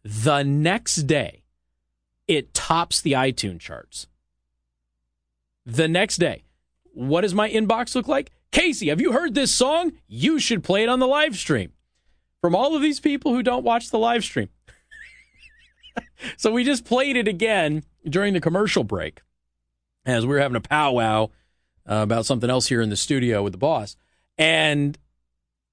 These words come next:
I am just reminded that this whole Let's Go Brandon thing has turned into an international phenomenon, because not only are people chanting "Let's Go Brandon" everywhere that Biden goes all across the world,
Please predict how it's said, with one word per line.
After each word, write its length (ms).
I 260
am 140
just 180
reminded 580
that 240
this 220
whole 180
Let's 240
Go 160
Brandon 480
thing 220
has 120
turned 260
into 280
an 160
international 840
phenomenon, 640
because 240
not 160
only 180
are 80
people 300
chanting 520
"Let's 200
Go 140
Brandon" 520
everywhere 460
that 120
Biden 280
goes 300
all 380
across 320
the 100
world, 360